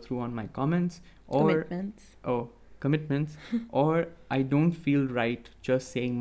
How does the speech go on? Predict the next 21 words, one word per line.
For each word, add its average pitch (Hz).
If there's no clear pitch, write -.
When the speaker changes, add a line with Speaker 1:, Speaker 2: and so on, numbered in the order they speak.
Speaker 1:
my 110
bad. 143
I 127
want 120
to 135
make 117
up -
for 123
what 123
I've 127
done. 127
What 131
would 143
you 170
consider 123
to 123
be 123
appropriate?" -
Speaker 2:
Mm. 233
Speaker 1:
Let's 135
talk -